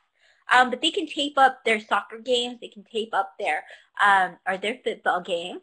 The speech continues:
They can tape up their, uh, yeah, you can do deadlines, things like that, but it's a massive class calendar. It's a way, it's always there, so they can't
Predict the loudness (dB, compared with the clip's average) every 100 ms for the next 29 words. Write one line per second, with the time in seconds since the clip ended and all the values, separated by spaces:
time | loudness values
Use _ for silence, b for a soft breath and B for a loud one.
0 | -12 -14 -14 -10 -6 -6 2 2 2 0
1 | 6 6 6 B B B 4 4 4 _
2 | 2 6 4 2 -8 -12 -12 0 2 4
3 | 2 0 0 -6 -14 -10 -2 2 2 0
4 | -8 -6 -8 4 6 6 2 -12 0 0
5 | 0 -2 -2 -2 -6 -8 b b -8 -4
6 | 6 8 8 2 -2 6 6 6 0 4
7 | 8 8 4 -2 -4 -4 2 2